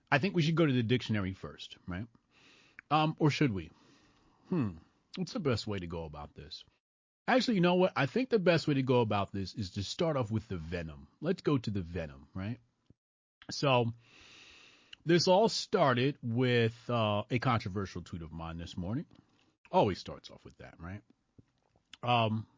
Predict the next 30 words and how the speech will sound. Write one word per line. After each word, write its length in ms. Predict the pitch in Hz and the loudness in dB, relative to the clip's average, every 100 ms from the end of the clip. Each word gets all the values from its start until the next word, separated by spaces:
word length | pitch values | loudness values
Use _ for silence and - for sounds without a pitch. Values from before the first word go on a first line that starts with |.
| _ _ _ _ - - - - - - - | _ _ _ _ -18 -16 -18 -20 -20 -20 -6
let's 180 | 156 190 | -4 0
go 140 | 190 | 2
here. 240 | 131 82 82 _ _ _ _ _ _ _ _ _ _ | 2 -2 -12 _ _ _ _ _ _ _ _ _ _
So, 320 | - 196 185 - | 0 2 2 0
we 140 | 165 165 | 0 2
get 240 | 262 - | 2 2
this 320 | 196 170 156 | 4 4 2
post. 500 | - - 107 110 - - _ _ _ _ _ _ _ - | -2 -2 -2 -6 -16 -20 _ _ _ _ _ _ _ -2
I'm 80 | 135 | 0
trying 320 | 180 170 147 | 4 4 4
to 100 | 120 | 2
up-, 180 | 123 123 113 - | 0 -2 -2 0
update 420 | 120 110 117 107 | 0 2 0 0
my 160 | 98 95 | -2 -2
language 480 | 95 101 95 90 - | 0 0 -2 -4 -6
to 100 | 90 | -8
post 480 | - 120 104 95 - | -4 -2 -2 -2 -8
instead 300 | 95 101 95 | -8 -6 -8
of 120 | 85 | -10
tweet 360 | - 110 95 87 | -6 -4 -4 -6
and 120 | 87 | -10
X 240 | 110 95 - | -6 -6 -8
instead 240 | 90 92 | -8 -8
of 100 | 82 | -8
Twitter, 300 | - 92 80 | -8 -8 -8
so 140 | - 85 | -10 -10
bear 180 | 82 | -8
with 180 | 78 73 | -10 -12
me. 100 | - - | -18 -2
So, 240 | 165 143 | 0 0